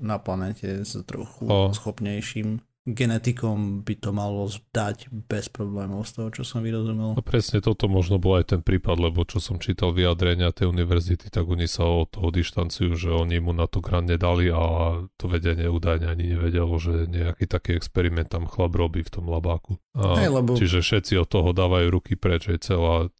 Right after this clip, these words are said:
Speaker 2: čínska vedecká obec ho
Speaker 1: Mhm.
Speaker 2: odsúdila komplet, všetci, vlastne všetky vyjadrenia, ktoré som čítal, tak,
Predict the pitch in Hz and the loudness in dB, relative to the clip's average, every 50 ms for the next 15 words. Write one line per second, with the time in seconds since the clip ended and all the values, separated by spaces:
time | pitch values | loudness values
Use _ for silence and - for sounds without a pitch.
0 | _ - - - - 95 85 - - - 85 82 80 82 82 80 - - - 95 | _ -20 -14 -6 -6 -4 -4 -2 -2 0 0 0 2 2 0 0 0 0 2 2
1 | 92 92 90 95 95 135 139 - - 139 147 151 - 90 82 90 87 85 85 82 | 2 4 4 2 2 4 4 4 4 4 2 2 0 0 2 2 2 4 4 2
2 | 82 - - 92 87 82 - - 87 82 - _ _ _ _ _ _ - _ - | 0 2 2 0 0 2 0 0 -2 -2 -2 _ _ _ _ _ _ -16 _ -10
3 | - - 95 85 - - - 85 90 82 - - 95 - - 104 - - - 90 | -4 -2 -2 -2 -2 -4 -4 -2 -2 -4 -4 -4 -6 -2 -2 -2 -2 0 0 2
4 | 90 87 85 85 85 85 82 - - 87 80 - - 82 - - 87 - - - | 2 2 2 2 2 2 0 0 -2 -4 -4 -4 -6 -6 -2 -4 -2 -2 -4 -6
5 | - - 82 - | -4 -6 -6 -6